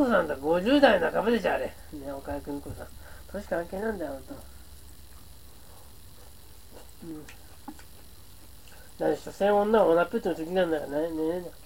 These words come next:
そうよ、女なんか。女性の年齢はいくつ、いくつになっても所詮オナプットだからさ、お-、女なんか。年齢関係ねえから、あんなの。うん。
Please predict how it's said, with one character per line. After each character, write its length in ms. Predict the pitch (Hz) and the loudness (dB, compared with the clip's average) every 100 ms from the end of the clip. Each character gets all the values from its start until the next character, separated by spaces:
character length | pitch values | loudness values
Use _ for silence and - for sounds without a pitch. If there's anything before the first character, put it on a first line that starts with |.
| - - - - - - | -18 -18 -18 -18 -18 -6
そ 120 | 214 | 0
う 40 | 175 | 0
よ、 160 | 147 156 | 0 -2
女 260 | 160 165 | 0 2
な 60 | 151 | 0
ん 60 | 139 | -4
か。 100 | 143 - - - - - - - - - - - - - - - | -10 -12 -18 -18 -18 -18 -18 -18 -18 -18 -18 -18 -18 -18 -16 -6
女 120 | 160 | -4
性 140 | 151 185 | 2 4
の 180 | 202 196 | 6 6
年 220 | 196 196 | 6 8
齢 120 | 196 | 8
は 240 | 196 185 | 8 8
い 60 | 196 | 6
く 100 | 226 | 0
つ、 100 | 202 | 2
い 280 | 165 190 226 | 2 2 -4
く 40 | |
つ 120 | - | -6
に 120 | 170 165 | -2 2
な 100 | 175 | 2
っ 20 | |
て 80 | 165 | 2
も 80 | 147 | -2
所 80 | |
詮 260 | 151 165 151 | -2 -2 -2
オ 80 | 160 | 0
ナ 140 | 180 | 0
プ 120 | - | 2
ッ 60 | 220 | 0
ト 60 | 170 | 2
だ 100 | 147 | -2
か 80 | - | -2
ら 60 | |
さ、 120 | - 123 | -8 -10
お-、 60 | 135 - 160 | -10 -8 -2
女 140 | 156 143 | 0 0
な 120 | 135 | -2
ん 100 | 127 | -8
か。 140 | - - - - - 165 | -16 -18 -18 -18 -10 2
年 200 | 165 185 | 2 4
齢 160 | 190 | 2
関 180 | 185 175 | 2 0
係 160 | 190 185 | 0 0
ね 120 | 185 | 2
え 20 | |
か 80 | 175 | 0
ら、 80 | 147 | -2
あ 20 | |
ん 80 | 143 | -6
な 60 | |
の。 100 | 131 - - - | -12 -16 -18 -16
う 20 | |
ん。 160 | 156 | -14